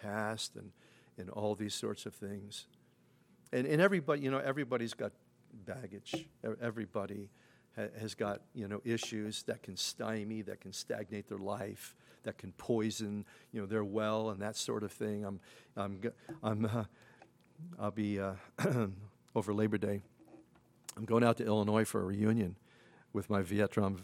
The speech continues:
Vietnam veteran buddies. And, um, and so many, so many guys from, from the Vietnam veteran, you know, the experience. Um, you know, just as,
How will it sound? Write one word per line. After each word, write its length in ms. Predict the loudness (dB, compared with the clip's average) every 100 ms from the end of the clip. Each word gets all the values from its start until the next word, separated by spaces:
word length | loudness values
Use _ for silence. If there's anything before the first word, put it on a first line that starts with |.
| -8
Vietnam 340 | -2 -2 -2 -2
veteran 400 | -4 -4 -6 -6
buddies. 460 | -2 0 0 -4 -6 _ -20 -20 -20 -20 -10
And, 320 | -6 -4 -2
um, 260 | -2 -2 -4 -10 _ _ -16 -2
and 120 | 0
so 240 | 6 6
many, 440 | 6 4 2 2 -2
so 320 | -8 -4 -2
many 300 | -2 -2 -2
guys 480 | -2 -2 -2 -4 -6
from, 400 | -8 -10 -10 -14 -18 -14
from 160 | -10
the 80 | -10
Vietnam 540 | -8 -6 -6 -4 -6 -4
veteran, 560 | -6 -6 -12 -12 -14 -18 _
you 120 | -12
know, 240 | -10 -10 -12 -16 -12
the 160 | -10 -10 -14 -18 -20 -20 -14
experience. 760 | -8 -6 -6 -6 -8 -8 -10 -12 _ -20 -20 -20 -20 _ _ -10
Um, 560 | -8 -4 -6 -6 -8 -12 _ -20 -14 -4
you 140 | 0
know, 180 | 2 0 -2
just 220 | -6 -4
as, 180 | -4 -8